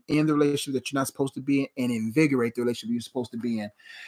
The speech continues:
And of course, the nostalgia, the book, the first book I ever wrote, the book Unplugged, the top things you need to unplug from.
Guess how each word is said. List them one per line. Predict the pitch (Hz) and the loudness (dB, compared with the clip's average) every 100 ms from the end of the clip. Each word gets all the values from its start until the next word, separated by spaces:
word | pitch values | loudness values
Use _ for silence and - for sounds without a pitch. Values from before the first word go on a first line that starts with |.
| - | -2
And | - 139 139 135 | 0 2 0 -2
of | 127 | -4
course, | - 170 - | 2 2 2
the | 143 | -2
nostalgia, | 131 - 165 165 185 185 | -2 4 8 8 8 2
the | 147 117 | 0 2
book, | 151 175 | 6 6
the | 135 | 4
first | - 156 147 | 0 0 2
book | 160 | 0
I | 156 | 0
ever | 143 | 2
wrote, | 165 180 | 0 0
the | 117 | -2
book | 156 156 | -2 0
Unplugged, | 151 147 - 175 175 | 0 -2 2 2 4
the | - | 2
top | 143 | 0
things | 151 143 | 2 -2
you | 143 | 0
need | 143 | -2
to | 139 | -2
unplug | 165 165 | -2 -2
from. | - 196 | -2 -6